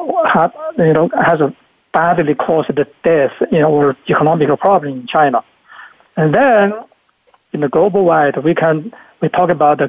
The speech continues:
carbon emissions, uh, and the mercury emissions to the ocean and the ozone depletion for the globe. So this kind of thing is kind of global environmental issue. So that means that we, we, when we talk about the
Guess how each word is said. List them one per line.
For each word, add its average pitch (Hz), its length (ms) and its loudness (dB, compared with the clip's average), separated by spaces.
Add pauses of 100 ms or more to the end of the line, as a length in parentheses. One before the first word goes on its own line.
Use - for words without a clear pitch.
(120)
carbon 185 380 0
emissions, 190 720 0 (680)
uh, 147 360 2
and 147 260 2
the 139 120 2
mercury 160 720 2
emissions 180 680 0
to - 100 -2
the 151 120 2
ocean 185 800 0 (520)
and 147 140 0
the 160 80 0
ozone 202 520 2
depletion 185 920 -2
for 165 120 0
the 143 140 -4 (200)
globe. 156 360 0 (440)
So 165 100 0
this 247 220 0
kind 190 240 -2
of 180 100 -6 (320)
thing 180 320 2
is - 80 -12
kind 151 200 -2
of 139 140 -2
global 170 300 2
environmental 143 680 -2 (260)
issue. 139 300 -2 (420)
So 180 180 2
that 233 220 2
means 208 200 0
that 156 260 -2
we, 175 220 2
we, 170 240 4
when 151 160 0
we 180 120 2
talk 190 240 0
about 156 240 0
the 147 180 2